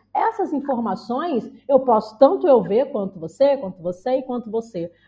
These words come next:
Priscila, eu tenho uma relação com o sol, que eu tenho uma, uma visão do sol, que ela é assim,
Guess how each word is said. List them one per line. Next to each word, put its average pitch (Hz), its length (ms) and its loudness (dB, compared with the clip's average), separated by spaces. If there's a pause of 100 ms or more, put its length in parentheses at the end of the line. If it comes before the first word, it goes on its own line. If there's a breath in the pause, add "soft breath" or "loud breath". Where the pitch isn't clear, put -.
Priscila, 359 440 0
eu 381 180 0
tenho 381 200 -2
uma 370 100 -2
relação 330 400 -2
com 320 160 -8
o 277 40 -10
sol, 302 300 0
que 311 120 -8
eu 320 60 -6
tenho 294 280 -8
uma, 311 240 -4
uma 269 180 0
visão 277 440 -2
do 294 100 -6
sol, 277 540 0 (280 loud breath)
que 285 100 0
ela 294 200 6
é 285 80 4
assim, 320 600 -2